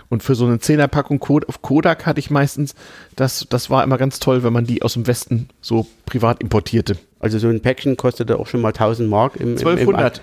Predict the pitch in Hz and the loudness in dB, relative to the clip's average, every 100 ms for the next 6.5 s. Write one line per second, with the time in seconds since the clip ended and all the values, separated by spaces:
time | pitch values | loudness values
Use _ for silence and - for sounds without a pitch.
0 | - 143 104 160 175 160 160 147 147 151 | -4 -2 0 0 0 2 0 0 -2 -2
1 | 151 113 131 135 123 120 120 127 120 123 | -2 -4 0 0 0 0 2 0 2 0
2 | 131 135 127 135 120 117 117 120 113 - | 0 0 0 0 -4 -2 0 -2 -6 -4
3 | 139 131 120 107 113 117 131 120 151 165 | 0 0 -2 -6 -6 -6 0 0 0 0
4 | 202 143 90 165 107 107 123 - 98 110 | 0 0 0 0 2 0 -2 -6 -6 -4
5 | 131 131 123 120 123 - 120 - 135 139 | -2 0 0 0 -2 0 -2 2 0 2
6 | 131 123 - - | 0 -2 -8 -2